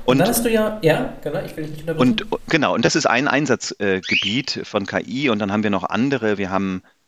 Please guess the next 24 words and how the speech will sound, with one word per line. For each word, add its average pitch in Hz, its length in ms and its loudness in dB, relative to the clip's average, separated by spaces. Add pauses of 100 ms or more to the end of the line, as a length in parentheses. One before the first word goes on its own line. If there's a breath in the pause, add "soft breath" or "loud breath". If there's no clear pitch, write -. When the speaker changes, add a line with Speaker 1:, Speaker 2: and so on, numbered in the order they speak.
(200)
Speaker 1:
äh, 85 140 -16
das 85 140 -10
Thema 95 240 -2
Generative 92 580 -2
Design, 110 580 0
Design 101 400 -2
Exploration, 95 840 -2
wo 90 300 -4 (540 soft breath)
wirklich - 360 -8
in 117 220 2
Simulationen 104 840 2
K 95 140 -2
I 101 140 -4
zum 87 180 -4
Einsatz 101 380 0
kommt, 98 220 -4
um 92 100 -6
ganz 95 160 -2
unterschiedliche 117 520 -6
Produktdesigns - 1500 -4
durchzuiterieren 85 1080 -4
und 87 160 -16
gegen 92 220 -6
bestimmte 92 400 -6